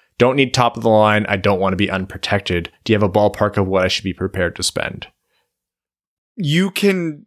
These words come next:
Speaker 2: get a pretty decent head-to-toe setup for under five hundred bucks. Uh, the nice thing with the new companies and the new equipment is even the low-end stuff's still pretty good. Um, it's not super heavy. You lose a little bit on the protection, but if you're just playing, like, a shinny or a low-level beer league, it's all you need,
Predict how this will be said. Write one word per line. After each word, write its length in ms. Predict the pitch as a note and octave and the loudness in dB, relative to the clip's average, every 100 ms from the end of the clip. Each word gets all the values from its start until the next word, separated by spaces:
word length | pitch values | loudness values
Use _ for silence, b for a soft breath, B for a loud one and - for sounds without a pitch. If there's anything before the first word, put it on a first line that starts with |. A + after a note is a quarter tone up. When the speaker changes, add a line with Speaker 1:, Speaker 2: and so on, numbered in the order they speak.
| B2+ | 0
Speaker 2:
get 240 | C3 C3 | 2 2
a 60 | B2 | 0
pretty 520 | - C#3 C3 B2+ - _ - | 0 0 2 -2 -6 _ -4
decent 500 | B2+ A#2 A2+ A#2+ E3+ | 2 2 2 0 0
head-to-toe 640 | A#2+ A2 A2 G#2+ A#2 A2 | 0 0 -2 -4 0 2
setup 420 | G#2+ - G2+ G#2+ | 2 2 2 0
for 140 | - A2+ | 0 0
under 160 | G#2+ | 2
five 300 | G#2 - G2 | 0 0 0
hundred 240 | A2 G#2+ F#2 | 0 -2 0
bucks. 500 | F#2 G2 - - - _ - | 0 0 0 -2 -4 _ -10
Uh, 260 | E2 - D2 _ _ _ | -8 -8 -10 _ _ _
the 140 | C#3+ | 0
nice 320 | C3 C#3 C#3+ - | 4 4 4 2
thing 160 | C#3+ | 2
with 140 | C#3 C3+ | 2 2
the 80 | |
new 160 | A2+ A2+ | 2 2
companies 480 | - G#2 G2+ G#2+ G2+ | 2 0 2 0 0
and 100 | G#2+ | 0
the 60 | |
new 120 | G#2 G#2 | 2 0
equipment 380 | - G#2 G#2+ | 2 0 2
is 140 | G#2 G#2 | 0 2
even 200 | G#2+ G#2+ | 2 2
the 80 | G2 | 2
low-end 440 | F#2+ F#2+ G2 G2 | 0 0 0 0
stuff's 320 | - G#2 G2 | 0 0 0
still 240 | - G#2 G2 | 0 0 0
pretty 240 | A2+ G2+ | 0 0
good. 400 | F#2 F2+ F#2+ - _ B B B | 2 2 2 -2 _ B B B
Um, 260 | A2 G2 F#2+ | 0 0 0
it's 140 | F#2 | 0
not 300 | A2+ G2 - | 2 2 2
super 260 | - A2 A2 | 0 0 0
heavy. 460 | F#2 F2+ G2 G2 - | 0 0 0 0 2
You 180 | A#2+ | 4
lose 220 | B2+ C#3 B2 | 4 4 4
a 60 | |
little 180 | A#2 A2+ | 4 4
bit 140 | A2 | 2
on 80 | G#2+ | 2
the 60 | G#2 | 0
protection, 560 | G#2 - G2 - G2+ | -2 -2 -2 0 -2
but 60 | G2 | -2
if 140 | G2 | 0
you're 80 | A2 | 0
just 200 | G#2 G2 | 0 0
playing, 280 | - G2 F#2+ | 0 0 2
like, 220 | F#2+ F2+ | 0 0
a 20 | |
shinny 400 | G2 - F#2+ F#2 | 0 0 0 0
or 80 | F2+ | 0
a 80 | F2+ | 0
low-level 520 | F#2 F2+ F#2 F2 - | 0 0 0 -4 -12
beer 180 | - G2 | -8 -6
league, 180 | G2 G#2 | -6 -8
it's 140 | - | -6
all 140 | - - | -4 -4
you 100 | - | -6
need, 360 | G1+ G1+ - | -6 -8 -8